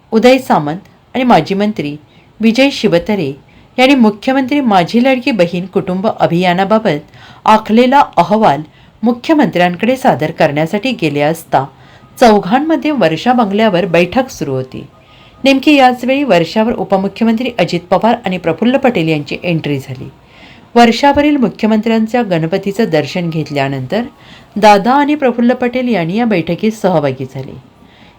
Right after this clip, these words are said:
या अभियानाच्या प्रचार आणि प्रचारासंदर्भात सुरू असणाऱ्या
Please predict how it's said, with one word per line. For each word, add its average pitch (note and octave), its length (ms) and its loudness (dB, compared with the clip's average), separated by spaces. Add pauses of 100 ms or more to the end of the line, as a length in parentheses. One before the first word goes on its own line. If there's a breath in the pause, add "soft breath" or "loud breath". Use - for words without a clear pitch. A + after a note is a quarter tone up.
(160)
या A3+ 240 6
अभियानाच्या B3 640 0
प्रचार A3+ 480 -2
आणि G#3+ 160 -2
प्रचारासंदर्भात F#3+ 1040 0
सुरू A#3+ 360 -4
असणाऱ्या E3 600 -2